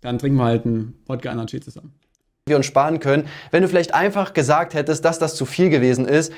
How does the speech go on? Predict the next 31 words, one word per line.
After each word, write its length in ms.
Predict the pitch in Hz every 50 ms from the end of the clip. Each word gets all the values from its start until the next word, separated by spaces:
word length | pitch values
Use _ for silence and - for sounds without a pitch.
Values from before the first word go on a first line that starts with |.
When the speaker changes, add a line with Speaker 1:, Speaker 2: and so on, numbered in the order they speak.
| - - - -
Speaker 2:
Wir 140 | - 143 165
hätten 220 | 175 - - 196 185
das 220 | 180 175 165 -
in 200 | - - 180 180
einem 120 | 175 170 170
Telefonat 640 | - 175 165 160 165 - 160 151 151 165 180 180
in 100 | - 156
zwei 280 | 143 - - - 156 175
Minuten 360 | 185 180 170 170 170 165 165 151
geklärt 540 | 143 - - - 151 147 139 143 156 151 - - - - - -
und 180 | _ 160 175 165
das 180 | 175 156 - 139
wär's 200 | 151 151 143 147
gewesen. 480 | 143 117 127 127 123 110 113 104 98 - - - -
Stattdessen 640 | - - 175 175 185 202 202 202 202 202 196 175 151
machen 280 | 156 170 170 170 165 160
wir 80 | 156
jetzt 120 | 156 156 -
wahrscheinlich 440 | 143 139 - 147 143 143 143 143
zehn 220 | - - 147 151 123
Videos 300 | 127 123 120 120 120 -
gegeneinander. 680 | - 120 110 113 110 107 110 107 104 107 104 101 101 - - - - _
Super 380 | 131 135 131 175 165 160 143 120
Alpha 260 | 120 123 123 - 120
Kevin. 340 | - 135 123 107 113 95 92
Find 80 | -
Speaker 1:
Da 60 | - 196
Speaker 2:
ich 60 | 190 160 156 160
Speaker 1:
macht 40 |
der, 100 | 147 151
Speaker 2:
ni- 100 | 143 -